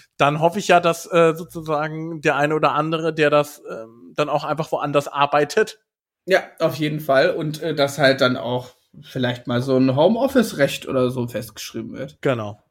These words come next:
Speaker 2: Also solche Sachen. Nee, das ist, glaub ich, ein super Punkt. Und, äh, ein weiterer Punkt, den ich halt echt noch immer machen will, ne? Also es ist jetzt, es, es passiert grad viel,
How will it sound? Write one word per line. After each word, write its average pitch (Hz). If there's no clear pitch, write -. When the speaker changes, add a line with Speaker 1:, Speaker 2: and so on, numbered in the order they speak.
Speaker 2:
Also 139
solche 180
Sachen. 131
Nee, 175
das 170
ist, 160
glaub 160
ich, 160
ein 151
super 156
Punkt. 202
Und, 131
äh, 131
ein 127
weiterer 165
Punkt, 151
den 139
ich 131
halt 131
echt -
noch 160
immer 135
machen 139
will, 135
ne? 147
Also 160
es -
ist 185
jetzt, -
es, 170
es 175
passiert 214
grad 175
viel, 214